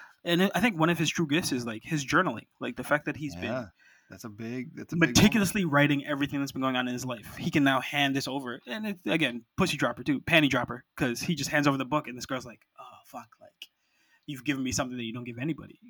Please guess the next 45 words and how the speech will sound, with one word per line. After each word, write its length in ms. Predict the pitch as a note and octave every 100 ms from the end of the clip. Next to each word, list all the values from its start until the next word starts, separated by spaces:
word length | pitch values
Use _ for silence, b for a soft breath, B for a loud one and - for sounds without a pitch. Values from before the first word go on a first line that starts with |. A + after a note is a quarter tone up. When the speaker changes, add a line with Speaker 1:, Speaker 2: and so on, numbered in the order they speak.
| -
Speaker 1:
'Cause 120 | A#3
this 120 | A3
is 60 | A#3
a, 20 |
Speaker 2:
Mm. 160 | A3+ G3+
Speaker 1:
this 160 | F3+
is 60 | G#3+
a 40 |
school 260 | G3+ G3+ F3+
of 80 | D3+
secrets, 500 | E3 D3+ G#2 C3+ C3+ -
and 520 | C3+ B2 A2 A2+ - B B B B
more 140 | D3 D#3+
than 100 | D3
anything, 420 | D#3 C#3+ C#3 B2
you 240 | C3+ D#3
have 120 | D#3 D3+
to 80 |
know 160 | D3 C#3
who 160 | C3+ D3+
to 100 | B2
trust. 420 | - G#3 - - b b b _ -
And 240 | E3 C#3
throughout 300 | C3 F3 F#3+
the 120 | F#3+ E3
entire 340 | C#3+ F#3 E3
series, 420 | - D#3+ C#3+ B2 - -
it's, 400 | C3+ - - -
I 40 | - _ _ _ _
don't 80 | D3
know 40 |
if 80 | D3+
anybody 260 | D3 C#3+ C#3+
watches 280 | C3+ - -
Survivor, 400 | C#3 C#3 C3 B2+
but 260 | C3+ B2+ - -
at 80 | C#3+
a 40 |
certain 240 | D3+ D3+
point 180 | C#3+ D3
in 80 | C#3
Survivor, 480 | D3 C3 C3 E3 G3+
they 120 | D#3
stop 280 | - C#3+ D3
doing 520 | C#3+ C#3 B2+ B2 C3